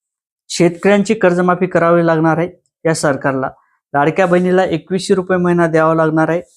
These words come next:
या सरकारला, म्हणजेच भाजप, भाजप सरकारला, म्हणजे शिंदे, शिंदे साहेब असतील, त्याचबरोबर देवेंद्र फडणवीस असतील,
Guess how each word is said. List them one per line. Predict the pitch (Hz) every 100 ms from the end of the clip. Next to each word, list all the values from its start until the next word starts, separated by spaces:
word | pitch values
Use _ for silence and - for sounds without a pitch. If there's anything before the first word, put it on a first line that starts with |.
| _ 160
या |
सरकारला, | 156 151 143 139 135 147
म्हणजेच | 151 160 175
भाजप, | 151 147 147 175 - _ _ _ 143
भाजप | 151 156 190 190
सरकारला, | 160 147 143 147
म्हणजे | 147 160
शिंदे, | - 156 160 165 170 170 -
शिंदे | - 165 165 170
साहेब | 175 170
असतील, | 160 156 156 170 - _ _ _ _ _
त्याचबरोबर | 156 170 175 175 170 185
देवेंद्र | 180 160 160 175 185
फडणवीस | 185 170 175 175
असतील, | 175 156 170